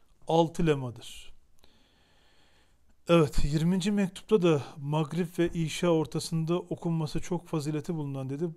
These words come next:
Burada da aynısı geçiyor. Malum fecir, sabah namazı, doğum. Öğle namazı ise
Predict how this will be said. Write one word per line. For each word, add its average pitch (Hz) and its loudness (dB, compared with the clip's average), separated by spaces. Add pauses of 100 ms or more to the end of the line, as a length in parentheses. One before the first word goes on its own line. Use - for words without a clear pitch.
Burada 165 -2
da 160 -2
aynısı 143 -6
geçiyor. 165 -8 (1200)
Malum 175 0 (800)
fecir, 170 0
sabah 165 0
namazı, 156 -6 (460)
doğum. 151 0 (1120)
Öğle 160 2
namazı 165 -2
ise 202 -6